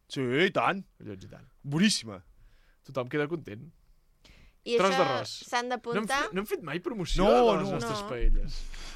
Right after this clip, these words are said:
Speaker 2: Bueno, perquè Hisenda no està convidada a la festa, llavors no ho hem de
Speaker 3: No,
Speaker 2: dir
Speaker 3: però
Speaker 2: tan
Speaker 3: pot ser
Speaker 2: alt,
Speaker 3: altruista,
Speaker 2: saps?
Speaker 3: és,
Speaker 2: Sí,
Speaker 3: és
Speaker 2: sí.
Speaker 3: una activitat que feu.
Speaker 2: Sí,
Speaker 1: Sí,
Speaker 2: sí.
Speaker 1: sí, ho fem superaltruistament.
Speaker 2: Superaltruistament.
Speaker 1: No,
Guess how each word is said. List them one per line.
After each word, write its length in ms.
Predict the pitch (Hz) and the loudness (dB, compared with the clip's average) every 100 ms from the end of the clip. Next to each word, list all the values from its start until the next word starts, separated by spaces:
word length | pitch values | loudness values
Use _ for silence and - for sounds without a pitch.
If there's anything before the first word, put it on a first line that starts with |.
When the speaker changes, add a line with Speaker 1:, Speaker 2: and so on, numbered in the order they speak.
| - - - - | -16 -20 -20 -12
Speaker 2:
Bueno, 280 | 123 123 123 | -6 -4 -4
perquè 240 | 123 120 | -8 -8
Hisenda 300 | 131 135 139 | -6 -4 -4
no 80 | 143 | -6
està 340 | 131 143 131 117 | -6 -6 -6 -6
convidada 400 | 131 127 127 120 | -8 -4 -2 -2
a 20 | |
la 100 | 117 | -4
festa, 320 | 127 120 139 | -6 -8 -8
llavors 260 | 123 117 110 | -8 -8 -10
no 80 | 113 | -10
ho 40 | |
hem 100 | 110 | -8
de 120 | 110 104 | -10 -6
Speaker 3:
No, 140 | 214 208 | -2 -2
Speaker 2:
dir 60 | |
Speaker 3:
però 160 | 208 196 | 0 -2
Speaker 2:
tan 20 | |
Speaker 3:
pot 180 | 196 196 | -2 -4
ser 80 | 196 | -6
Speaker 2:
alt, 100 | 170 | -6
Speaker 3:
altruista, 360 | 175 165 - 160 | -8 -10 -10 -12
Speaker 2:
saps? 100 | 135 | -12
Speaker 3:
és, 380 | 151 - - - | -16 -18 -20 -20
Speaker 2:
Sí, 140 | - 98 87 - - | -16 -16 -14 -16 -16
Speaker 3:
és 80 | 156 | -12
Speaker 2:
sí. 60 | |
Speaker 3:
una 80 | 175 | -10
activitat 480 | 170 185 170 156 151 | -10 -8 -6 -6 -8
que 80 | 156 | -14
feu. 320 | - 147 143 - | -14 -14 -14 -14
Speaker 2:
Sí, 120 | - | -4
Speaker 1:
Sí, 80 | 175 | 0
Speaker 2:
sí. 300 | 170 196 208 | 2 4 2
Speaker 1:
sí, 240 | 151 175 | 2 4
ho 140 | 202 156 | 6 6
fem 220 | 147 208 | 2 0
superaltruistament. 1080 | - - 226 247 226 196 170 170 - 196 262 | -2 0 2 4 4 4 2 0 0 2 4
Speaker 2:
Superaltruistament. 840 | 247 247 - 220 294 480 - 453 311 | 4 4 2 2 2 2 0 2 6
Speaker 1:
No, 160 | 226 | 6